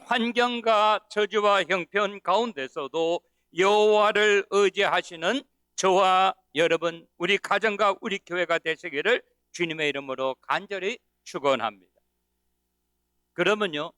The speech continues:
환경과 저주와 형편이 문제가 되지 않는다라고 하는 거예요. 왜? 여호와 하나님께서 우리의 편이 되시기 때문이라고 합니다. 세 번째 본문 말씀은 구 절부터 십 절에 보면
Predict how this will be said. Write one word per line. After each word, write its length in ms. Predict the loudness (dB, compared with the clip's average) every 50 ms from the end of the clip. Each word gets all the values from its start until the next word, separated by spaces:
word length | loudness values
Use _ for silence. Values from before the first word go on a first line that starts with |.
| _ _ _ _ _ _ _ _ _
환경과 640 | -4 -4 -4 -4 -2 -2 -2 -2 0 -2 -2 -2
저주와 460 | -2 -6 -12 -18 -18 -14 -10 -10 -10 -10
형편이 600 | -12 -20 -20 _ -20 -20 -18 -14 -14 -14 -14 -14 _ _ _ _ _ _
문제가 500 | _ -12 -12 -12 -8 -6 -4 -2 -2 -4
되지 380 | -4 -4 -6 -8 -8 -10 -12 -12 -14
않는다라고 920 | -16 -18 -18 -20 -20 -20 -20 -20 _ -6 -4 -4 -4 -6 -8 -14 -18 -20
하는 320 | _ _ _ _ _ _
거예요. 100 | _ -6
왜? 140 | -4 -4 -4 -6 _ _ _ _ _ _ -4
여호와 480 | -2 0 0 0 2 2 2 2 2 0 -4
하나님께서 680 | -8 -10 -10 -12 -16 -18 -20 -20 -20 -20 _ -20 -20 _
우리의 380 | -20 -20 -20 -18 -16 -16 -16 -16 -16 _ _
편이 240 | -20 -20 -20 -20 -20 _
되시기 380 | -20 -20 -20 _ _ _ -20 -20
때문이라고 640 | _ -20 -20 -20 -20 -20 _ _ _ -20 -20 _ _
합니다. 180 | _ _ _ _ _ _ _ _ _ _ _ _ _ _ _ _ _ _ _ _ _ _ _ _ _ _ _ _ _ _ _ _ _ _ _ _ _ _ _ -4
세 180 | -2 0 2
번째 360 | 2 2 2 2 2 0 0 2
본문 340 | 2 2 2 4 4 4 2
말씀은 760 | 2 2 0 -2 -2 0 0 0 2 2 2 2 2 0 -4 _ _ _ _ _
구 160 | -4 -2 0 2
절부터 800 | 2 2 2 2 2 0 -2 -2 0 0 2 4 4 4 2
십 360 | 2 0 -2 -2 -4 _ _
절에 300 | 0 2 2 4 2 2
보면 500 | 2 2 0 2 2 2 2 4 4 2